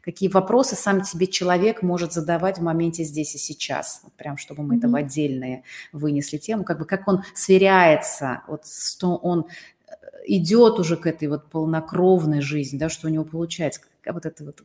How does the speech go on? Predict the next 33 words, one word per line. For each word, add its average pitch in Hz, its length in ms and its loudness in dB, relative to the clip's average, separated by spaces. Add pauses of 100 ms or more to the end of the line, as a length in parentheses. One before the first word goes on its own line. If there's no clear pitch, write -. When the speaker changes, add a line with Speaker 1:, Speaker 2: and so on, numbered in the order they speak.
(100)
Speaker 1:
что - 220 -8
он 233 140 0
должен 160 220 -6
себе 151 160 -10
задавать, 147 440 -6
может 139 160 -10
быть, - 120 -20
несколько? - 580 -10 (220)
Speaker 2:
И 214 120 -12 (400)
я 262 220 -4
считаю, 254 480 -6
что - 180 -12
вообще 214 440 -6
перед 240 460 -4
любыми 220 500 0
вопросами, 196 580 -8
перед 185 300 -10
любым 208 420 -4
экшен, 196 400 -6
перед 185 160 -10
любым 196 260 -4
действием 208 720 -8 (340)
нужно 214 640 0
вообще 202 280 -6
заметить, 208 680 -2
что - 240 -10
что-то 226 300 -8
происходит, 175 680 -12 (100)
что - 160 -10
что-то 240 320 -8
идет 202 220 -10
не 185 140 -8
так. 151 240 -16